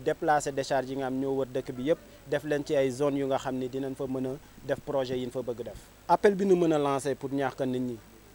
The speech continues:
appel bu yomb la, ndax ku nekk bu ko jëlee def ko sa yëfu bopp rek, yaakaar naa jaratul ñu lay woo.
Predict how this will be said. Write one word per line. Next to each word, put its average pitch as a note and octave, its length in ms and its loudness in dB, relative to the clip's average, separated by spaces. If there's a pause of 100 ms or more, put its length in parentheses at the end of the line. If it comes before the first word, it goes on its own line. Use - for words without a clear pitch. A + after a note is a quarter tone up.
(580)
appel D3 240 2
bu C3+ 160 -2
yomb B2+ 280 4
la, A2 160 0
ndax B2 220 -2
ku D#3 120 -2
nekk D#3+ 200 2
bu C#3+ 120 -6
ko E3 100 0
jëlee D3+ 220 2
def C#3+ 160 0
ko D#3 80 2
sa D#3 100 4
yëfu D3 180 2
bopp C#3 240 4
rek, C3+ 160 2
yaakaar C#3+ 300 4
naa C3+ 180 0
jaratul C#3+ 360 0
ñu C3+ 100 2
lay C3+ 140 4
woo. C3 220 4